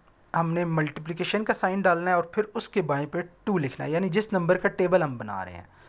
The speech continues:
और फिर यहाँ पे इसके राइट साइड पे इक्वल लिख के जो भी उसकी रिज़ल्ट बनता है वो हमने लिखना है। तो अभी हम अगला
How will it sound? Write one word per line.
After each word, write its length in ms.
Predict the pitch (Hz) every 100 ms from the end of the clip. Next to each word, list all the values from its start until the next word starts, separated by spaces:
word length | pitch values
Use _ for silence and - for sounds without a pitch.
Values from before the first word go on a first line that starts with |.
| - - -
और 300 | 170 170 - -
फिर 280 | 214 - -
यहाँ 260 | 165 160
पे 140 | 185 202
इसके 380 | 202 196 - 185
राइट 300 | 151 185 -
साइड 280 | 190 170
पे 240 | - 180 -
इक्वल 280 | 180 - 233
लिख 220 | 214 190 -
के 140 | 185 190 _ - - - _ -
जो 240 | 143 180 196
भी 280 | 190 190 - - - - _ - -
उसकी 320 | - - 175 175 - -
रिज़ल्ट 380 | 151 151 175 208
बनता 300 | 170 156 170
है 140 | 165 165
वो 240 | 131 175
हमने 360 | 147 117 131 - 160
लिखना 280 | 127 - 95
है। 120 | - - _ _ _ - - _ - - _ _ _ _ - -
तो 460 | - 143 139 147 - - - - - -
अभी 240 | 156 160
हम 280 | 160 151 156 -
अगला 360 | 147 147 175